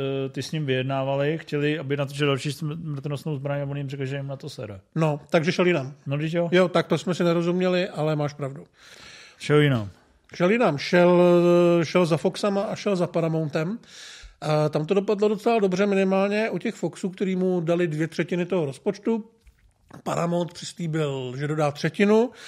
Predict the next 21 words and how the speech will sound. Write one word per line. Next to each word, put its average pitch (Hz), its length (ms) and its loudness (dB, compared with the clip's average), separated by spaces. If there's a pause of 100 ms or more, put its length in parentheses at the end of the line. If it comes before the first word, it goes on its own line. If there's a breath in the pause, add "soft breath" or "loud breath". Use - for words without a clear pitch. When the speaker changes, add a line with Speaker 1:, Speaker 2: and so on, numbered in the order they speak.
(320 loud breath)
Speaker 2:
Měli 165 200 2
se - 120 -6
nějakým 160 300 0
způsobem - 440 -4
rozdělit 151 420 -2
právo 151 260 0
na 170 100 0
distribuci, 151 640 -4
ale 170 240 4
když 185 180 -2
přišel 226 480 2
za 185 120 2
Paramountem, 208 580 -2
tak 202 120 -6
mu 208 100 -4
vlastně 208 280 -2
řekli, 214 260 -4
že 226 80 -2
mu 240 80 -2
nedají 160 300 -4
třetinu, 226 600 -2